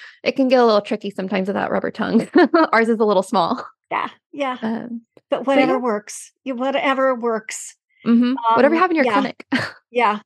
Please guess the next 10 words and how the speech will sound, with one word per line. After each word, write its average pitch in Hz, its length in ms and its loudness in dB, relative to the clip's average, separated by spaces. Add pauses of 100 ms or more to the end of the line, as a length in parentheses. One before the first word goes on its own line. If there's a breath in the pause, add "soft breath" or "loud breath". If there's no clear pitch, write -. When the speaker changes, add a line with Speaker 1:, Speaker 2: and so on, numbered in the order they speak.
(140)
Speaker 2:
yeah, 226 360 0
exactly, 220 600 -2
exactly. 214 600 -8
So 220 340 -10
yeah, 320 300 2 (440)
good, 285 220 0
good. 269 480 2 (140)
Thank 339 260 -6
you. 349 340 0 (360)
Any 226 80 -4